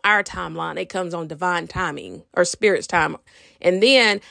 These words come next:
as we're making our deposits into the universal bank and we're planting seeds and we're doing everything that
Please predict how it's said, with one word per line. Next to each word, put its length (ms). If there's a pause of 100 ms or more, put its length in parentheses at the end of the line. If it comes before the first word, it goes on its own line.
(180)
as 220
we're 80
making 260
our 80
deposits 680
into 200
the 100
universal 460
bank 340
and 80
we're 80
planting 280
seeds 500
and 160
we're 100
doing 520 (280)
everything 680 (260)
that 560